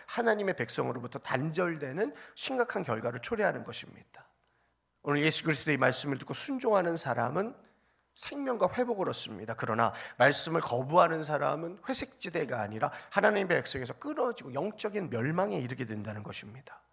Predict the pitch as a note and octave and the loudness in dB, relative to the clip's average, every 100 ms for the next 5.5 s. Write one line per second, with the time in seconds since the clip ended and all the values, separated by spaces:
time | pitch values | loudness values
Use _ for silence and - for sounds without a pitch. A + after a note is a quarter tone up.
0 | _ _ _ _ _ _ _ _ - G3+ | _ _ _ _ _ _ _ _ -2 0
1 | - C4+ A#3 D#4 D4+ C4+ E3+ - - B3+ | 0 -6 -2 0 0 0 0 0 -2 -6
2 | - A3 D3+ B2 A#2+ G2 F#2 A2 A2+ F#2 | -6 -6 -2 -2 -4 -10 -8 -4 -4 -4
3 | - _ _ _ C3 C3 D3 - - - | -16 _ _ _ -6 -4 0 0 -2 -6
4 | A2 A#2 A2+ A#2 - A2 - G#2 F#2+ - | -4 -6 -4 -4 -4 -6 -8 -8 -10 -10
5 | G#2+ F#2 - - - | -10 -14 -10 -10 -10